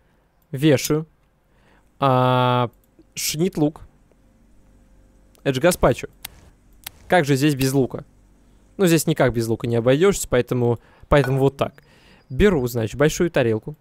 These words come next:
Нали-, насыпаю туда всю картошку, которая у меня получилась. И кладу туда стейк.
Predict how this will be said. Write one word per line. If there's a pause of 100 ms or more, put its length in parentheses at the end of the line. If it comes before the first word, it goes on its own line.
(1400)
Нали-,
насыпаю
туда
всю
картошку,
которая
у
меня
получилась. (1040)
И
кладу
туда
стейк.